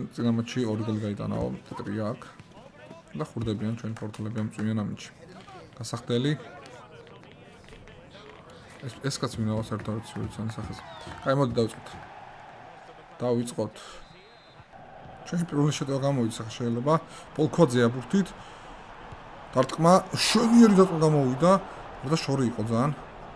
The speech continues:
შვენიერი დარტყმა იყო ეხა. ნუ, ბურთს არ მაძლევენ, მეგობრებო, უკანა თამაშებენ, ამას შეხედეთ. ფრენზე თამაშობენ აშკარად. ნუ, თუ გამოვიდა მე ერთი გოლი, შეიძლება, ნუ, მე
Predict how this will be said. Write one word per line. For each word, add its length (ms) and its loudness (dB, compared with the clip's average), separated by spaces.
შვენიერი 320 0
დარტყმა 280 0
იყო 180 -2
ეხა. 220 -2
ნუ, 160 -2
ბურთს 320 2
არ 160 4
მაძლევენ, 400 0
მეგობრებო, 420 0
უკანა 320 0
თამაშებენ, 480 -2
ამას 160 -2
შეხედეთ. 440 -6
ფრენზე 300 -2
თამაშობენ 460 0
აშკარად. 400 -4
ნუ, 140 -2
თუ 140 -4
გამოვიდა 420 2
მე 140 2
ერთი 200 -4
გოლი, 200 0
შეიძლება, 300 -2
ნუ, 100 -4
მე 160 -2